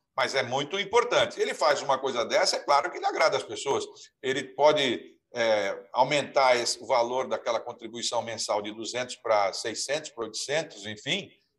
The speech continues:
é, tem um impacto do ponto de vista eleitoral ainda muito grande. Como ele tem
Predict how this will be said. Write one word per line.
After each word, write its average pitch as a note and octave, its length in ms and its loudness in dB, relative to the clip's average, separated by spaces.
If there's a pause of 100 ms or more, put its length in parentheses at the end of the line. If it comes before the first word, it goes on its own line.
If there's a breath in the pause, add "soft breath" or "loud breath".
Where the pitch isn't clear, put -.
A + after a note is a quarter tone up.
(100)
é, G#2 160 -4
tem A#2+ 180 -8
um D3+ 60 -8
impacto E3 800 0
do B2 160 -6
ponto C#3+ 140 -2
de C3 40 -10
vista C#3+ 180 -6
eleitoral C3+ 440 4
ainda D#3+ 180 2
muito D3+ 260 -8
grande. D3 360 0
Como - 180 -6
ele F#3 140 -2
tem C3 360 -6